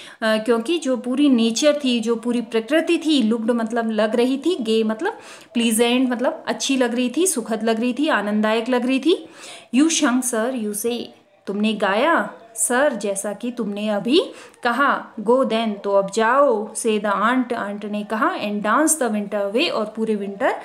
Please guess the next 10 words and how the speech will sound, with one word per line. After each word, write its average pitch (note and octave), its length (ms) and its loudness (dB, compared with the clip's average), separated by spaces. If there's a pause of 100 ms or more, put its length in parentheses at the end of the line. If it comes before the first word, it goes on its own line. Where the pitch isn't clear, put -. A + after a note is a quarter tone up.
(380)
डांस C4 380 2
करो। - 420 -4 (1120)
Thus C4+ 240 2 (340)
ending C#4 520 4
the C4 140 4 (180)
hastily C#4+ 560 2
lifted A#3+ 380 0
the G#3+ 180 0
wicket A3+ 600 2 (760)
and B3 360 2